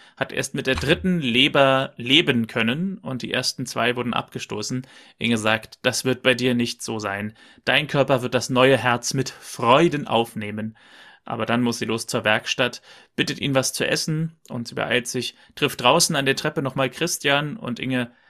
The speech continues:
sagt ihm, sie hat den Eindruck, dass Johannes aufgibt. Es dauert zu lange,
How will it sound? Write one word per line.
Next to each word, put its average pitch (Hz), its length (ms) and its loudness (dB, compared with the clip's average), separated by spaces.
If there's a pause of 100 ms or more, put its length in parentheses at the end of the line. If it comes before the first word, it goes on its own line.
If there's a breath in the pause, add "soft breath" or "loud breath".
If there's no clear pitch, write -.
(140 soft breath)
sagt - 380 -4
ihm, 110 420 0 (300)
sie 127 160 -4
hat 120 120 0
den 120 100 -2
Eindruck, 127 680 -2
dass - 160 -8
Johannes 117 380 -2
aufgibt. - 760 -4 (300 soft breath)
Es - 180 -8
dauert 135 280 6
zu - 140 -6
lange, 131 480 0